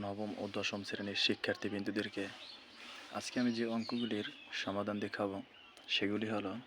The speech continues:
তোমাদের গণিত বইয়ের বীজগাণিতিক রাশি অধ্যায়ের অনুশীলনী থ্রি পয়েন্ট থ্রি অদ-, অনুশীলনীর পনেরো দাগ থেকে। আমি পূর্বের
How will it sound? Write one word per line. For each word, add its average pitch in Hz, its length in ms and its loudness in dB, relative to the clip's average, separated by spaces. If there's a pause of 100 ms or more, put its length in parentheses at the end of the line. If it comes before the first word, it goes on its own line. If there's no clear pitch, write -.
(1400)
তোমাদের 101 340 4
গণিত 107 280 2
বইয়ের 95 240 0 (880)
বীজগাণিতিক 127 640 2 (140)
রাশি 107 300 2
অধ্যায়ের 101 400 0 (520)
অনুশীলনী 104 520 0 (800)
থ্রি 107 340 4
পয়েন্ট 104 240 2
থ্রি 104 240 2 (200)
অদ-, 110 180 -6 (400)
অনুশীলনীর 110 480 2 (920)
পনেরো 214 320 2
দাগ 226 100 -2 (100)
থেকে। - 200 -2 (680)
আমি 107 180 -4
পূর্বের 123 320 2